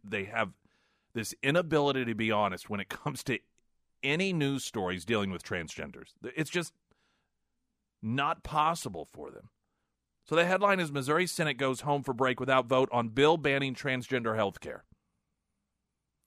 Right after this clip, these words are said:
There is no bill being discussed that would ban transgenders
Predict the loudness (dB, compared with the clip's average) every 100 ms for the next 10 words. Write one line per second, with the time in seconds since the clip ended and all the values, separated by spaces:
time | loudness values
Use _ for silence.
0 | _ _ _ 0 2 4 2 -4 -8 0
1 | 2 6 8 6 4 2 -2 0 2 2
2 | 0 -6 -4 -2 -2 -4 -2 0 2 0
3 | -2 -6 -10 -12 -4 -2 -2 -2 -4 -2
4 | -4 -4